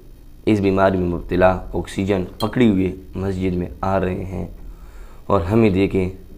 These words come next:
मैं अपने आप को पहले कहता हूँ, फिर आपको कहता हूँ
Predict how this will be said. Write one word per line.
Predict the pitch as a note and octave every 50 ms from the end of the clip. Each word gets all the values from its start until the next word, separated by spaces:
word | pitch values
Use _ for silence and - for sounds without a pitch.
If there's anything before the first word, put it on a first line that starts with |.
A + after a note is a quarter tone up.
| - - - -
मैं | G2
अपने | G2+ - F#2 -
आप | - - G2+ F#2+ -
को | G2+ G2 F#2+
पहले | F#2 F#2 F#2+ F#2 F#2
कहता | F#2 F#2 - - - F#2+ F#2 - -
हूँ, | F#2+ F#2 F2+ F2 F#2+
फिर | - F#2+ F#2 - -
आपको | F#2+ F#2 F2+ - - -
कहता | F2 G2 F#2 F2 - -
हूँ | F2+ F2+ F2+